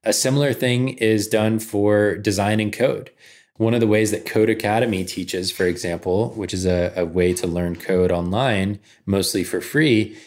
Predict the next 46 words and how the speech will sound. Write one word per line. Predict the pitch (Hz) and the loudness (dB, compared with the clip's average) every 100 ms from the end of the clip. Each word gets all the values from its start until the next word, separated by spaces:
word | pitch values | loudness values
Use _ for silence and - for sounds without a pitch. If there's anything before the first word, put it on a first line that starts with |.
| _ | _
is | 113 104 | 0 2
you | 117 101 107 - _ 101 87 | 4 2 -2 -12 _ -16 -2
build | 123 147 135 - | 2 2 2 0
things | 110 98 | 0 0
that | 98 | 2
already | 92 98 95 | 2 4 2
exist. | 87 85 101 - - | 0 0 -2 -2 -6
Like, | 98 85 | -8 -4
one | 101 | -2
of | 104 | 0
the | 98 | 0
first | - 104 - | 0 0 0
projects | 98 95 87 | 0 2 0
I | 98 | 0
did | 95 98 90 | 2 0 0
with | 90 | -4
them | 92 | -2
to | 87 | -2
learn | 85 92 87 | 0 0 -2
C | - 85 | -2 -2
S | 78 | 0
S | 117 113 90 - - - - | 0 0 0 -6 -10 -20 -4
was | 110 98 | 0 0
to | - 92 | 0 2
rebuild | 104 117 110 104 | 2 2 4 2
the | 98 92 | 2 2
Airbnb | 92 90 90 82 82 82 | 2 2 0 0 -2 -4
homepage. | 90 87 - 76 - - - _ _ _ - | -6 -8 -8 -10 -10 -16 -18 _ _ _ 0
Is | 117 | 2
that | 101 104 110 | 2 0 0
derivative | 95 101 156 170 | 2 2 2 2
work? | 175 156 | 2 2
Yes, | 139 131 | 0 0
but | - | 0
it | 95 | -2
served | - 123 | 0 2
a | 98 | 2
really | 104 113 | 2 2
important | 101 - 101 90 | 0 0 0 0
purpose | - 104 85 | -2 0 -2
of | 78 76 | -4 -2
building | 87 85 | 0 -2
skills | - - 87 80 78 | -6 -2 -2 -2 -6
and, | 78 | -10
like, | 76 | -8
understanding. | 90 82 76 - 82 82 80 82 139 | -6 -6 -6 -6 -4 -4 -6 -8 -12